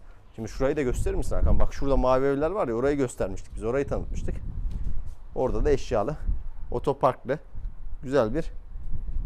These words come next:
villa var arkadaşlar. İki tane hatta. Gezdik, gördük. Gezelim, görelim programının daha sonuna geldik arkadaşlar. Güzel bir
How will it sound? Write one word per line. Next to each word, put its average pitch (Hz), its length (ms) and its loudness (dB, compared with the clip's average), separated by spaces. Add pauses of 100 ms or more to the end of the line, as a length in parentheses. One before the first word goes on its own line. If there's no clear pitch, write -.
(380)
villa 113 220 0
var 82 120 -4
arkadaşlar. 90 440 -6
İki - 160 -14
tane 90 220 -8
hatta. 143 320 -8 (1120)
Gezdik, 120 440 -2
gördük. 98 420 -6 (380)
Gezelim, 101 400 -4
görelim 98 340 -4
programının 101 500 0
daha - 180 2
sonuna 98 340 0
geldik 104 340 4
arkadaşlar. 85 460 -4
Güzel 101 380 -4
bir 113 160 -4